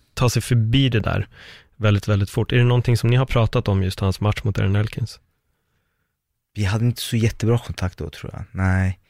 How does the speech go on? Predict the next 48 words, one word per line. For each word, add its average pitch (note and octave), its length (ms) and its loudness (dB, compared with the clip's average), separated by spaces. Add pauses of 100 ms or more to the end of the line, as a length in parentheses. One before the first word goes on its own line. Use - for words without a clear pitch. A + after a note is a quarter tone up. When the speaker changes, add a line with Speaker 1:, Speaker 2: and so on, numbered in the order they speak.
(260)
Speaker 2:
Det, G#2 120 4
det, A2 160 2
det A2 100 2
har A#2+ 40 6
hänt A#2 160 2
vissa G2 200 0
perioder G2 320 2
att - 140 -4
vi F2+ 40 0
har E2+ 80 2
liksom E2+ 180 -2
haft D#2 140 -4
sämre E2+ 260 -2
kontakt - 320 -8
med D#2+ 120 -8
varandra, E2+ 280 2
Speaker 1:
Okej. D#2+ 100 2
Speaker 2:
och D#2 60 -2
det F2 60 0
har E2+ 80 0
varit... D#2 340 -6
Eh, C2+ 80 -8 (1200)
för B2 80 0
jag A2+ 60 4
menar, G2+ 380 2 (540)
det G#2+ 120 2
är A#2+ 40 6
mycket B2 240 0
stress. - 540 -2
Jag A2+ 100 0
tror D3 80 2
inte C3 140 0
folk G#2+ 220 -2
förstår, - 280 -2
men G2 160 2
just, A2 160 2
just - 180 -4
på A#2+ 80 0
den A2 140 2
där G2+ 520 -2
högsta G#2 280 -2
nivån G#2 460 2
och F2+ 220 0
det, F2+ 140 0
där F2 160 0
han F#2+ 280 2
är, F#2 260 0
och D#2 260 -2